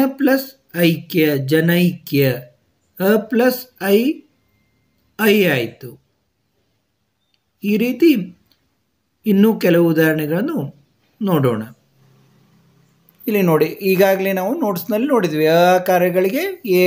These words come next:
ಐ ಕಾರಗಳು ಪರವಾದರೆ ಅವೆರಡರ ಸ್ಥಾನದಲ್ಲಿ ಐ ಕಾರವು, ಓ ಔ ಕಾರಗಳು ಪರವಾದರೆ ಅವೆರಡರ ಸ್ಥಾನದಲ್ಲಿ ಔ ಕಾರವು ಆದೇಶಗಳಾಗಿ ಬರುತ್ತವೆ. ಇದಕ್ಕೆ ವೃದ್ಧಿ ಸಂಧಿ ಎನ್ನುವರು.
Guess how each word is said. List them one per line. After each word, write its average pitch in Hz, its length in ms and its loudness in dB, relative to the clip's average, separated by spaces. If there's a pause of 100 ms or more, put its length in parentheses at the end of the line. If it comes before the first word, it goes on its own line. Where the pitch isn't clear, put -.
ಐ 185 160 4
ಕಾರಗಳು 180 480 2
ಪರವಾದರೆ 180 560 2 (640)
ಅವೆರಡರ 180 440 2
ಸ್ಥಾನದಲ್ಲಿ 180 600 -4 (160)
ಐ 185 140 4 (120)
ಕಾರವು, 139 480 -2 (680)
ಓ 175 100 2 (320)
ಔ 208 120 4 (160)
ಕಾರಗಳು 190 500 0
ಪರವಾದರೆ 185 500 0
ಅವೆರಡರ 190 380 0
ಸ್ಥಾನದಲ್ಲಿ 202 500 -4 (560)
ಔ 190 120 4 (140)
ಕಾರವು 175 500 0
ಆದೇಶಗಳಾಗಿ 170 800 -2
ಬರುತ್ತವೆ. 156 640 -2
ಇದಕ್ಕೆ 170 340 -4 (540)
ವೃದ್ಧಿ 180 340 0
ಸಂಧಿ 170 420 -2
ಎನ್ನುವರು. 143 580 2